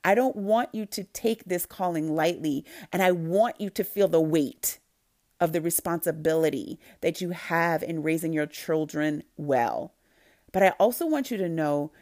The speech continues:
that you have what it takes, that you have what it takes. God has placed it on the inside of you. He's given you everything that you need. Discernment,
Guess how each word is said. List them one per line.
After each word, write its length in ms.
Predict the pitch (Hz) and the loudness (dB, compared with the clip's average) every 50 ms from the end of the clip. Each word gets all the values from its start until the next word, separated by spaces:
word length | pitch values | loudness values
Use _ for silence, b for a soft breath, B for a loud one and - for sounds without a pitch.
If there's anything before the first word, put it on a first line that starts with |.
| b b - | b b -8
that 120 | - - | -8 -6
you 60 | 185 | -6
have 300 | 180 175 175 165 165 156 | -6 -4 -4 -4 -2 -2
what 80 | 156 151 | -2 -4
it 120 | 151 - | -4 -6
takes, 600 | - - 151 - - - _ - - - - - - _ _ _ _ _ _ _ _ _ _ _ _ _ _ | -8 -8 -10 -10 -10 -12 _ -12 -12 -12 -12 -14 -18 _ _ _ _ _ _ _ _ _ _ _ _ _ _
that 160 | - 170 - | -6 -6 -4
you 60 | 170 170 | -6 -6
have 360 | 165 160 175 170 185 190 185 | -8 -6 -2 -2 -2 0 -2
what 80 | 190 | -4
it 120 | 185 - - | -6 -6 -4
takes. 300 | - 175 139 123 - - | -4 -4 -4 -4 -6 -10
God 240 | - 180 175 180 185 | -8 -6 -4 -4 -4
has 120 | 156 - | -6 -6
placed 480 | - - - - 175 180 190 - - 202 | -10 -10 -6 -4 -4 -2 -4 -4 -6 -6
it 140 | 196 196 - | -6 -6 -6
on 120 | 175 170 | -6 -6
the 120 | 165 - - | -6 -4 -6
inside 300 | 160 156 - 160 151 147 | -6 -4 -4 -4 -2 -2
of 120 | 139 139 | -4 -4
you. 280 | - 92 - - - B B B B B B B | -8 -10 -12 -12 -16 B B B B B B B
He's 320 | - - 214 214 190 175 | -6 -4 -2 -2 -2 -4
given 420 | 156 143 151 208 208 196 220 214 202 - _ _ | -6 -6 -4 -2 -2 -2 -2 -6 -8 -10 _ _
you 280 | - 180 180 196 185 180 - _ | -8 -6 -4 -4 -4 -4 -6 _
everything 640 | - 214 214 202 208 240 240 233 - 214 190 185 175 | -6 -6 -6 -4 -4 -6 -6 -4 -4 -6 -4 -4 -4
that 220 | 175 170 - - | -6 -6 -8 -8
you 80 | 175 160 | -8 -6
need. 720 | 156 151 151 151 143 139 127 107 - - - - 185 - _ _ _ _ _ _ _ _ _ _ _ _ _ _ _ _ _ _ _ _ _ _ _ | -6 -4 -2 -2 -2 -2 -4 -8 -12 -14 -14 -16 -18 -18 _ _ _ _ _ _ _ _ _ _ _ _ _ _ _ _ _ _ _ _ _ _ _
Discernment, 920 | - 180 175 - - - 165 160 156 156 147 147 - - - - - - | -2 0 0 0 0 0 -2 -2 -2 -2 -4 -6 -8 -10 -12 -16 -18 -20